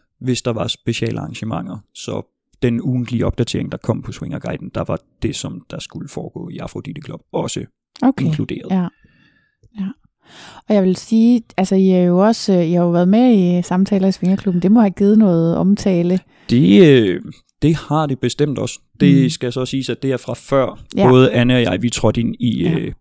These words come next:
Speaker 1: i bargruppen her.
Speaker 2: Ja.
Speaker 1: Øh, men der har også været andre udsendelser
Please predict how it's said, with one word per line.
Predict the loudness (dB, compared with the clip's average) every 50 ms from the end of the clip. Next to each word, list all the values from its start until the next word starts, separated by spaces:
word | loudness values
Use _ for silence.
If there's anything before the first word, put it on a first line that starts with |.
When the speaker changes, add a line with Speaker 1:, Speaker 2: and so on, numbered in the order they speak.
| _ _ _
Speaker 1:
i | -6 -6
bargruppen | -4 -4 -4 -6 -6 -8 -8 -10 -10 -10 -10
her. | -10 -10 -10 -12 -10 -6 -6
Speaker 2:
Ja. | -6 -6 -6 -12 -20 _ _ _ -12
Speaker 1:
Øh, | -10 -8 -8 -8 -10 -12 -14 -16 -18 -20 -20 -20 -20 _ _ _ _ _ -8
men | -6 -4 -2 -2 -4 -6 -10 _ _ -10
der | -10 -8
har | -8 -10
også | -10 -8 -6 -6 -6
været | -6 -6 -6 -6 -6 -6 -8 -8 -10 _ _ _ _ _ _ _ _ _ _ _ _ _ _ _ _ _
andre | -16 -14 -12 -8 -6 -4 -4
udsendelser | -4 -4 -6 -6 -6 -8 -8 -10 -10 -10 -10 -10